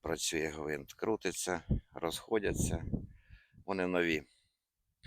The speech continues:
Далі йдемо. Такі замки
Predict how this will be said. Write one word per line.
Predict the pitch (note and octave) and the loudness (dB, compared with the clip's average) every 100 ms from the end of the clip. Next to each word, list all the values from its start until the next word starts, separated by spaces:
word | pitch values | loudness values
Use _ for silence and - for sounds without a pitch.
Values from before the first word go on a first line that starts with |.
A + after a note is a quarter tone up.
| - - - - - - _ _ _ _ _ _ _ _ _ _ _ _ _ - - - - - | -16 -12 -8 -8 -10 -20 _ _ _ _ _ _ _ _ _ _ _ _ _ -8 0 2 2 0
Далі | G#2 A#2+ G#2+ G2+ | 6 10 10 8
йдемо. | F#2+ G#2 G2 F2+ - - - - - - - - - - - - - - - - - - | 6 6 6 4 2 -8 -2 0 -2 -8 -14 -8 4 6 6 6 4 2 -6 -6 -6 0
Такі | A2 - G#2+ | 2 6 6
замки | G2+ G#2 - G#2+ | 8 6 6 6